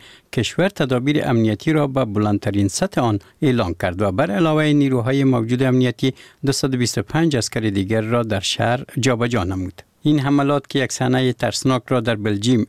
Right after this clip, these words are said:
جایی که مقر اتحادیه اروپا و پیمان ناتو است، به جا گذاشت و یک وضعیت اضطرار را در این شهر ایجاد کرد. مسئولیت این حملات را گروه تندرو دولت اسلامی به دوش گرفت. در این میان، تعدادی از رهبران جهان این حملات را محکوم کردند.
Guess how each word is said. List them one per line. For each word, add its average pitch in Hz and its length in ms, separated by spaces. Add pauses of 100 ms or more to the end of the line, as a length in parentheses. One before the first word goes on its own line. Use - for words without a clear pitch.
(120)
جایی 123 280
که 113 140
مقر 113 440
اتحادیه 113 500
اروپا 107 380
و 101 40
پیمان 107 380
ناتو 101 380
است، 156 180
به 123 80
جا 143 180
گذاشت 135 420 (260)
و 127 100
یک 113 160
وضعیت 110 380
اضطرار 117 520
را 117 140
در 95 140
این 92 140
شهر 120 240
ایجاد - 460
کرد. - 280 (300)
مسئولیت 135 460
این 139 160
حملات 127 460
را 135 100
گروه 131 360
تندرو 127 420
دولت 117 400
اسلامی 113 380
به 104 120
دوش 85 220
گرفت. - 360 (300)
در 123 80
این 131 120
میان، 139 260
تعدادی 131 440
از 127 180
رهبران 123 760
جهان 113 300
این 147 200
حملات 135 520
را 151 180
محکوم 147 460
کردند. 90 440